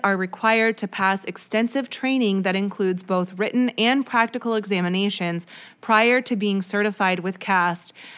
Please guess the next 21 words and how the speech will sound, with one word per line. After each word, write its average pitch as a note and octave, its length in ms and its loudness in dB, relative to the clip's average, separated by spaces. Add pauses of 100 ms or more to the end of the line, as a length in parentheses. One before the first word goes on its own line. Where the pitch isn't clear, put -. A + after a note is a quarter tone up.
(100)
as G#3 200 4
well A3+ 360 4
as F#3 180 -2
the F#3 80 -2
completion G3+ 880 -2 (800)
of G3+ 120 2
yearly A#3 520 0
certification G#3+ 800 -2
requirements. G3+ 840 -2 (520)
Additionally, A3 640 2
the G3+ 220 0
F G#3+ 200 0
B A#3 160 0
I F#3+ 180 2
cast G#3 500 0
special - 480 -4
agent G3+ 420 -2
that F#3 140 -4
I F#3 160 2
consulted A#3+ 540 -4
with F3 300 -4